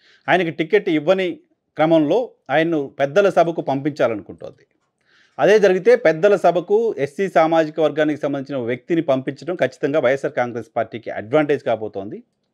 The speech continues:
తెలుగుదేశం పార్టీని ఇప్పటికే ఒక్క బీసీని రాజ్యసభకు పంపించట్లేదంటూ పదే పదే విమర్శలు వైఎస్ఆర్ కాంగ్రెస్ పార్టీ చేస్తూ ఉంటుంది. ఓ ఎస్సీని రాజ్యసభకు పంపించడం ద్వారా తెలుగుదేశం పార్టీని మరింత డిఫెన్స్లో పడేయాలనే ఆలోచన వైసీపీ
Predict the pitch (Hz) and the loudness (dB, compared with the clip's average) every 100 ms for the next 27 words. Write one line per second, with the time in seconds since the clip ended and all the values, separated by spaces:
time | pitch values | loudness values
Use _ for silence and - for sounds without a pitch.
0 | _ _ _ 170 180 190 170 170 151 143 | _ _ _ -2 2 0 0 0 2 0
1 | - 160 160 156 147 147 151 - 156 156 | 0 -2 -2 -4 -8 -4 -4 0 0 0
2 | 156 156 156 147 135 143 143 139 139 131 | -2 -2 0 2 0 0 -4 -4 -4 -4
3 | 127 135 123 120 120 127 117 123 120 117 | -6 -6 -6 -6 -6 -4 -4 -4 -4 -4
4 | 113 113 113 117 107 - 107 120 117 113 | -6 -8 -8 -10 -10 -6 -6 -6 -8 -6
5 | 107 - 107 104 101 92 104 87 82 82 | -6 -6 -8 -8 -12 -12 -14 -14 -16 -16
6 | 170 _ _ _ _ _ _ 156 151 151 | -18 _ _ _ _ _ _ 2 4 4
7 | 190 214 175 160 185 165 160 151 143 151 | 2 2 2 2 -2 -4 -4 -6 -6 -4
8 | 139 147 147 143 _ _ _ - 185 196 | 0 2 2 0 _ _ _ -2 2 2
9 | 180 160 151 160 165 143 160 151 135 170 | 2 0 0 0 0 0 0 -2 -2 -2
10 | 160 156 143 135 127 123 117 117 - 170 | -2 -2 0 2 0 0 -4 -4 -6 -4
11 | 123 123 131 | -4 -6 -10